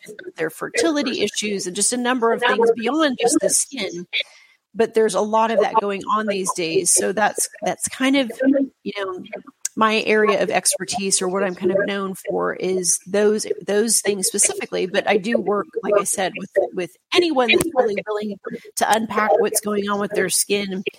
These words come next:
if they're really interested in looking at, um, the root cause and, and taking ownership and figuring out what they can do to make the situation better.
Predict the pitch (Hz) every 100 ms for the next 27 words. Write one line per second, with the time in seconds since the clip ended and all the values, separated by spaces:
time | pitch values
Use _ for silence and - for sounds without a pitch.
0 | - - 190 - 190 190 196 180 190 190
1 | 185 - 196 - 185 190 196 196 185 170
2 | 175 - - - 180 151 127 - - 185
3 | 170 170 - - - - - - 175 175
4 | - 175 180 - 196 208 - 202 190 -
5 | 185 - 185 - 185 190 185 170 185 185
6 | 180 - 175 185 180 175 175 180 170 -
7 | - - _ _ - - 196 190 - 180
8 | - - 180 180 175 - 170 - - -
9 | - - -